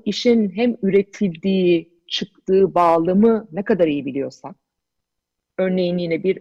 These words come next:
eserin, eseri üreten sanatçının geldiği coğrafya, o eserin üretildiği zaman, o sanatçının belki eğitim arka planıyla sanat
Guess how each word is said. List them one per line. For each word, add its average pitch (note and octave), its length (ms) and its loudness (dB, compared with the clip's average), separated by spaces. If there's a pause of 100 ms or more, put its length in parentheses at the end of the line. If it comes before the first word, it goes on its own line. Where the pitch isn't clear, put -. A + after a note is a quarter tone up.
eserin, F#3 520 -4 (220)
eseri E3+ 320 -4
üreten G3+ 540 -2
sanatçının F#3 640 -8
geldiği E3+ 420 -2
coğrafya, E3+ 640 -2
o F3 160 -2
eserin F#3 360 -6
üretildiği F3 760 -2
zaman, E3 600 -2 (420)
o G3 60 -4
sanatçının G3 920 -4
belki F3 320 -4
eğitim F#3 520 -2
arka F3 380 -6
planıyla F3+ 480 -4
sanat F3 300 -8